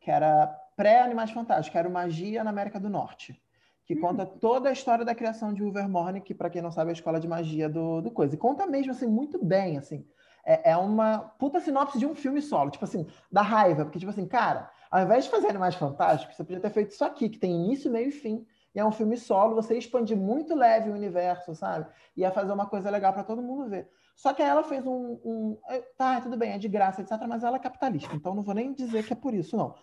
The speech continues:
Speaker 1: Mas pra mim foi preguiça, porque ela escreveu um, um conto de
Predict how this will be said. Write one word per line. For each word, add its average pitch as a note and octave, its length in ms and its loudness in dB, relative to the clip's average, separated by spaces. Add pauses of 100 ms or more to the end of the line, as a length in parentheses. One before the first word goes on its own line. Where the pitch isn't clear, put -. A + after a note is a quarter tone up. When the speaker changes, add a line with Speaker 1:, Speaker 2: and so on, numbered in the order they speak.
(360)
Speaker 1:
Mas B3+ 180 0
pra C4 240 0
mim C4+ 120 2
foi C#4+ 100 2
preguiça, C#4+ 580 0
porque - 160 0
ela A#3 100 6
escreveu A#3+ 360 -2
um, A3+ 380 -2
um G#3+ 40 -2
conto G#3 360 -6
de F#3 420 -8